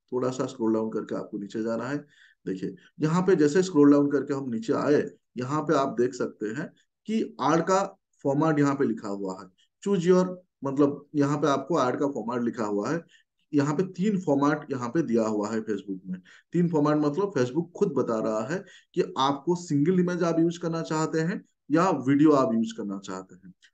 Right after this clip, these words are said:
आप carousel यूज़ करना चाहते हैं या फिर आप कलेक्शंस यूज़ करना चाहते हैं। तो सिंगल इमेज और वीडियो बहुत ज़्यादा यूज़ होता है एड में। carousel का इंपॉर्टेंस भी बहुत ज़्यादा है, यानी आप एक साथ दस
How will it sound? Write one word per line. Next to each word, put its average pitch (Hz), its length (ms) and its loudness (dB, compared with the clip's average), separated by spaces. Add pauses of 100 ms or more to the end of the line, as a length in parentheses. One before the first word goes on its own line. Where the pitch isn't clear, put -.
(200)
आप 143 180 -4
carousel 170 400 6
यूज़ 175 220 4
करना 160 200 -2
चाहते 156 340 -2
हैं 180 240 -6 (260)
या 143 140 4
फिर 180 280 0 (200)
आप 165 320 -4 (260)
कलेक्शंस 147 720 2
यूज़ 127 200 -2
करना 104 220 -4
चाहते 98 320 -6
हैं। - 100 -6 (240)
तो 170 60 0
सिंगल 180 440 2
इमेज 185 260 2
और 170 160 2
वीडियो 139 260 2
बहुत 139 360 -6
ज़्यादा 143 220 2
यूज़ 131 260 0
होता 131 340 -6
है 117 300 -6
एड 120 100 -2
में। 165 200 -8 (400)
carousel 165 540 8
का 160 500 -2
इंपॉर्टेंस 139 560 -2
भी 147 60 8
बहुत 127 280 0
ज़्यादा 120 280 -2
है, 143 160 0
यानी 127 180 -4
आप 120 320 -8
एक 135 180 0
साथ 135 380 -4
दस - 240 -4